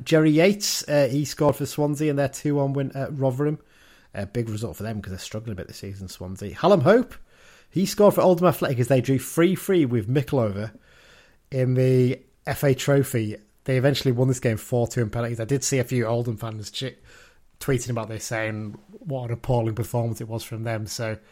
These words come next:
I think they'll be at least pleased to have, uh, got something from the game, won't they, Adam? It, it, it's always a bit of a eye-opener is probably the wrong word, but yeah, it probably is. Eye-opener is the right word, actually. These F A Trophy ties, aren't they, for, for teams that have just come out of the league? I remember we played Redditch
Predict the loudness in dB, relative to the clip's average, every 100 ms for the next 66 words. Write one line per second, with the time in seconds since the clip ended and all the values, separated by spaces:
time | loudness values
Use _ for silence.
0 | -20 -20 -20 -20 _ -12 -6 -4 0 0
1 | 0 -2 -4 -4 -2 -2 -4 -4 -2 -2
2 | -2 -4 0 0 0 -2 -2 -2 -4 -2
3 | -4 -4 -6 -4 -4 -4 -6 -8 -8 -8
4 | -10 -16 _ -20 -20 -20 _ _ -14 -14
5 | -6 -4 2 6 8 8 6 4 4 4
6 | 4 4 4 0 _ _ _ _ _ _
7 | _ _ _ _ 2 4 4 2 2 4
8 | 4 4 2 2 2 0 0 0 0 2
9 | 2 2 2 2 4 6 6 2 0 0
10 | -2 -4 -8 -8 -10 -10 -14 _ _ -2
11 | 0 0 0 -2 -2 -4 -4 -4 -2 -2
12 | -4 -6 -10 -8 -8 -8 _ _ _ -6
13 | -2 -2 -4 -6 -6 -4 -4 -4 -6 -6
14 | -2 0 0 -2 -2 -2 -6 -6 -6 -6
15 | -8 -12